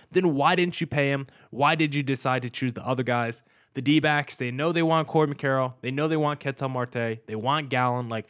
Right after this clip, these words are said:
they're going to lock up everyone that they want to keep long-term,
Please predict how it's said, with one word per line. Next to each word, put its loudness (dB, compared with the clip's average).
they're 0
going 0
to -2
lock 2
up -4
everyone 0
that -4
they -2
want 0
to -4
keep -6
long-term, -4